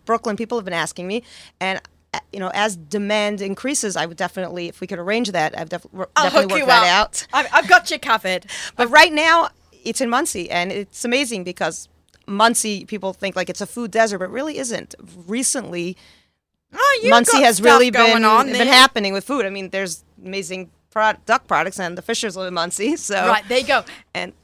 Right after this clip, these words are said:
Speaker 2: Yeah.
Speaker 1: now you can get the sourdough bread. Everything has to be ordered, so that's what people don't always understand, that everything has to be ordered in advance. But if you're willing to wait and make the order, it's definitely worth it. And I, my orders have been filling up. So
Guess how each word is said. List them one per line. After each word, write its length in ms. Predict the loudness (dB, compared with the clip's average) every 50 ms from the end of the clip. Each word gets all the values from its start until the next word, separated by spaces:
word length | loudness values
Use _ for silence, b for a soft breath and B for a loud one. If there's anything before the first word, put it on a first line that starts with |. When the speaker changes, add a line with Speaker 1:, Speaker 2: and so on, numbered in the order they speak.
| _ _ _ _
Speaker 2:
Yeah. 200 | -6 -4 -2 0
Speaker 1:
now 180 | 4 6 6 6
you 140 | 4 2
can 140 | -2 -8 -4
get 220 | 0 0 0 0 -2
the 80 | -6
sourdough 400 | -6 -4 -2 -2 0 0 -2 -2
bread. 220 | 0 2 0 2 2
Everything 260 | 0 0 0 -2 -4
has 120 | -6 -6
to 60 | -6
be 80 | -6 -4
ordered, 420 | 0 0 0 0 0 -2 -2 -2
so 120 | -4 -6 -6
that's 120 | -6 -6
what 40 | -6
people 180 | -8 -8 -8 -4
don't 160 | -4 -2 -2
always 180 | -2 -2 -2 -4
understand, 560 | -4 -6 -6 -6 -8 -6 -6 -4 -4 -4 -4
that 100 | -6 -6 -6
everything 240 | -6 -6 -4 -4 -4
has 100 | -4 -4
to 60 | -6
be 80 | -6 -4
ordered 300 | -4 -4 -4 -4 -6 -6
in 140 | -6 -6 -6
advance. 380 | -6 -4 -4 -2 -2 -2 -2 -2
But 160 | -2 -4 -4 -2
if 160 | -6 -8 -6
you're 200 | -4 -4 -4 -4 B B B B B B B 0
willing 240 | 2 2 4 2 0
to 100 | -2 -2
wait 240 | -2 0 0 0 0
and 100 | 0 -2
make 160 | -2 -4 -4
the 120 | -6 -4
order, 280 | 0 0 0 0 0 -2
it's 240 | -4 -6 -8 -8 -10
definitely 440 | -10 -10 -10 -10 -10 -14 -14 -14 -12
worth 240 | -12 -12 -12 -12
it. 140 | -12 -14 -14 -16 _ _ _ _ _ _ _ _ _ _ _ _
And 380 | -12 -10 -8 -8 -6 -8 -8 -6
I, 240 | -4 -4 -4 -4 -6 -8 _ _ _ _ _ _ _
my 160 | -8 -8 -4
orders 280 | -4 -4 -4 -4 -6 -6
have 140 | -8 -8
been 140 | -10 -12 -12
filling 360 | -10 -8 -6 -6 -6 -6 -8
up. 200 | -12 -14 -14 -12
So 180 | -14 -14 -14 -16